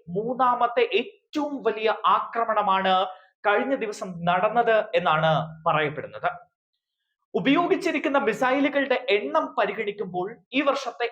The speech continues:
എട്ടാമത്തെ ഏറ്റവും കടുത്ത ആക്രമണമാണ് ഇത് എന്നാണ് യുക്രൈന്റെ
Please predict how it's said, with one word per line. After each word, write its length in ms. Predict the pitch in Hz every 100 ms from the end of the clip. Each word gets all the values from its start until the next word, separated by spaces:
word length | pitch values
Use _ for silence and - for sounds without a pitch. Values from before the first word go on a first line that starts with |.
| - 202
എട്ടാമത്തെ 720 | 202 - 294 285 262 254 277 269 226
ഏറ്റവും 680 | 262 - _ - 320 320 302 -
കടുത്ത 400 | 240 208 - - 254 - 214
ആക്രമണമാണ് 800 | - 233 226 220 214 202 202 208 202
ഇത് 140 | 196 190 185
എന്നാണ് 360 | 180 170 170 165 165 165 - _ 214
യുക്രൈന്റെ 500 | 220 247 233 208 202